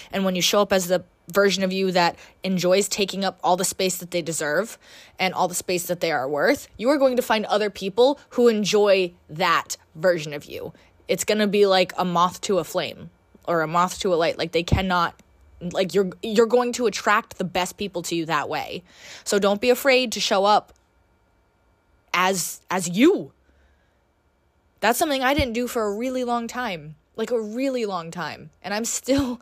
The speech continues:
<laughs> working on doing it more and more every day. But it's changed things for the better, and I'm very, very happy about it, and I'm very happy with who I am as a person. And that took a lot of time.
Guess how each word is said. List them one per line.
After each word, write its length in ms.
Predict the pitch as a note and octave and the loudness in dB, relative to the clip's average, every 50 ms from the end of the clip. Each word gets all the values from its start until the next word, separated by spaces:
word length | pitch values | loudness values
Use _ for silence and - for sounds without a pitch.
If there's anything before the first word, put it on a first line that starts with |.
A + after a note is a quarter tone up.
| - - - | -14 -20 -20
<laughs> 140 | - - | -16 0
working 320 | - A#3+ C4+ - C4+ B3 A#3 | 2 2 2 2 0 0 0
on 120 | A3+ A3+ | 0 2
doing 260 | A3 A#3+ A#3+ A#3+ A#3 | 2 2 2 2 2
it 100 | A#3 F#3+ | -2 -4
more 180 | G3 G#3 G#3 G#3+ | -4 -4 -4 -4
and 80 | G#3+ G3+ | -4 -4
more 140 | G3+ G3 | -4 -4
every 180 | F#3+ F#3 F#3 F3+ | -4 -4 -4 -6
day. 240 | E3 D#3 - - E3 - _ _ _ _ _ _ _ _ _ _ _ _ _ - - - - _ _ | -6 -8 -10 -12 -16 -20 _ _ _ _ _ _ _ _ _ _ _ _ _ -20 -20 -20 -20 _ _
But 80 | G3+ G3+ | -2 -2
it's 160 | G3 - - | -2 -2 -2
changed 340 | - - G#3 G#3+ A3 - - | -2 0 0 0 -2 -4 -4
things 220 | A#3 A3+ A3+ - | -4 -4 -4 -4
for 80 | - F#3 | -6 -6
the 80 | F3+ | -2
better, 340 | E3+ G#3 A3+ A3+ A3+ A3+ A3+ - - - - _ - | 0 0 2 2 2 0 -2 -6 -14 -20 -20 _ -8
and 320 | F#3 F3+ F3 F3 E3+ D#3+ - | -6 -4 -4 -4 -4 -6 -6
I'm 200 | D#3 E3+ E3+ E3 | -6 -6 -4 0
very, 200 | F3 F3 F3+ F3 | 2 2 2 2
very 160 | F3 E3+ F3 | 2 2 2
happy 240 | - G3 - - G3 | 2 0 0 -2 -2
about 200 | G3 G3 F#3+ F#3 | 0 0 2 2
it, 100 | F3+ A2+ | 0 -2
and 80 | E3 | -2
I'm 60 | E3+ | -4
very 140 | E3+ D#3+ E3 | -4 -4 -4
happy 220 | E3+ E3+ E3+ E3+ D#3+ | -4 -6 -8 -8 -8
with 140 | D#3+ D#3+ | -8 -8
who 100 | - - | -6 -6
I 60 | E3+ D#3+ | -6 -4
am 140 | D#3+ D#3 | -6 -8
as 60 | D#3+ D#3+ | -8 -8
a 60 | - | -6
person. 420 | - E3+ E3 - D3+ D3+ D#3 E3 - - - - - - - - - - - | -6 -6 -4 -6 -6 -8 -8 -10 -12 -14 -20 -20 -20 -20 -20 -20 -20 -20 -16
And 100 | - D4 | -10 -8
that 60 | D4+ - | -6 -6
took 140 | D4+ C#4+ | -6 -4
a 40 | D4 | -2
lot 120 | D4+ D4 C#4 | -2 -2 -2
of 80 | C4+ | 0
time. 260 | C#4+ C#4 B3 G3+ E3+ | 0 -2 -2 -2 -6